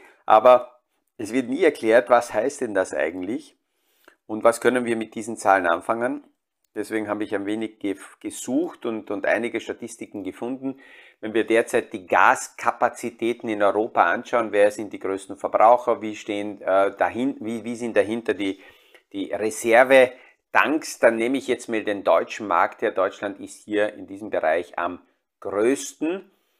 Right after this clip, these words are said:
äh, von der, von der Kapazität her, beziehungsweise auch von den Reserven her. Und da haben wir Verbrauchszahlen.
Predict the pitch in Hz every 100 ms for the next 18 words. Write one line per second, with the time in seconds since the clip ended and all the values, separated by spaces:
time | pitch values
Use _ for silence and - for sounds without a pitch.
0 | _ _ 101 104 104 - 107 101 98 98
1 | 87 - 98 92 87 - 95 95 - 98
2 | - 104 127 - 120 113 113 - 101 98
3 | - 90 90 87 - 95 87 85 69 78
4 | 82 90 101 131 117 107 107 107 92 92
5 | 92 92 85 - - 101 120 - - 107
6 | 104 107 107